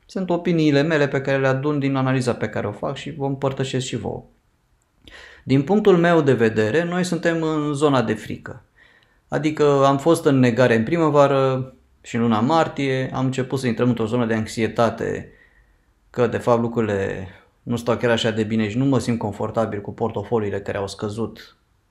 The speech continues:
mai mult sau mai puțin în funcție de portofoliul fiecăruia și acum începe să ne fie frică. Să ne fie frică că, de fapt, lucrurile vor sta rău cu adevărat.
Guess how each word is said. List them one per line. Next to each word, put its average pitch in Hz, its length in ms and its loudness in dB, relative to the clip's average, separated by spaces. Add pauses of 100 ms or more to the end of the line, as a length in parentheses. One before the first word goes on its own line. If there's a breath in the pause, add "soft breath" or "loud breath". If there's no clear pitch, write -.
(100)
mai 110 180 -4
mult 107 180 -4
sau 104 120 -6
mai 98 140 -4
puțin 101 260 -8
în 110 100 -4
funcție 107 260 -6
de 104 80 -4
portofoliul 104 580 -6
fiecăruia 185 600 -4 (200 loud breath)
și - 120 -2
acum 175 120 4
începe 165 260 4
să 139 60 0
ne 147 80 4
fie 135 200 2
frică. 101 360 -6
Să 104 160 -6
ne 110 60 -2
fie 139 140 0
frică 139 240 0
că, 127 100 0
de 117 100 2
fapt, 131 340 2
lucrurile 120 360 0
vor 107 140 -2
sta 107 220 -2
rău 104 180 0
cu 95 100 -6
adevărat. 98 560 -6